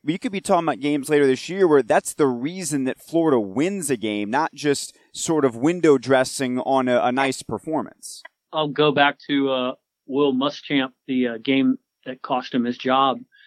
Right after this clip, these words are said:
Speaker 2: You meant, you talked about winning games on special teams. Gators lost that game because of special teams. I think there was a blocked punt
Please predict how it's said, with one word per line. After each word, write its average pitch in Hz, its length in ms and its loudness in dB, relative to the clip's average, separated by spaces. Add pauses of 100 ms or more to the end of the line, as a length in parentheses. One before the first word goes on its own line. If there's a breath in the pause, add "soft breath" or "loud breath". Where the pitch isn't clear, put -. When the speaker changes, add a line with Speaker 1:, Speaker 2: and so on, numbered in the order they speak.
(240 soft breath)
Speaker 2:
You 139 80 6
meant, 147 200 2
you 160 80 -8
talked 147 240 2
about 131 260 2
winning 156 260 2
games 123 260 2
on 120 120 -8
special - 340 -6
teams. 127 180 4
Gators 127 300 0
lost 127 300 0
that 117 140 -4
game 117 200 -6
because 123 240 -8
of 113 60 -14
special - 340 -10
teams. 120 320 -2
I - 80 -2
think 127 240 4
there 123 100 6
was 120 220 2
a 120 80 2
blocked 127 420 2
punt 131 260 4